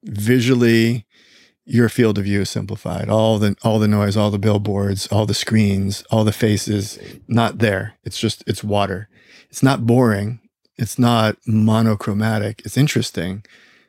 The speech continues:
but it's not information rich. You may be reading the waves, but you're not reading language. You're not deciphering images on a screen. Auditorially, it's the same thing. You know, you've got the, the sound of the surf or the sound of the creek that's going by us now,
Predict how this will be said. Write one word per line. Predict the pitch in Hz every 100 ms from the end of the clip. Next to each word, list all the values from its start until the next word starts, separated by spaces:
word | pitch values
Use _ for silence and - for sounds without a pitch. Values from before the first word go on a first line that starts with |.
| _
but | 113
it's | 123 117
not | 131 135
information | 123 127 123 110 98 104 95
rich. | 107 90 - - _ _ _ _ _ -
You | 117
may | 120 120
be | 110 117
reading | 107 120 113
the | 104
waves, | 107 127 110 104 113 - - _ _ _ _ -
but | 120
you're | 131
not | 135 113
reading | 123 117 110
language. | 107 110 107 104 107
You're |
not | 107 110
deciphering | - 110 110 101 - 101 101 101 - _ _ -
images | 127 123 101 104 104 104
on | 101
a | 101
screen. | - 117 107 104 107 - - - - _ _
Auditorially, | - 135 127 - 175 139 117
it's | 110
the | -
same | - 110 101
thing. | - 123 107 110 - _ _ _
You | - 110
know, |
you've | 98
got | 101
the, | 98 101
the | - 107
sound | 123 117 113
of |
the | 107
surf | - 117 104
or | -
the | 101
sound | - 107
of | 104
the | 101
creek | - 117 -
that's | 101
going | - 98 101
by | 98 101
us | 110 -
now, | 98 104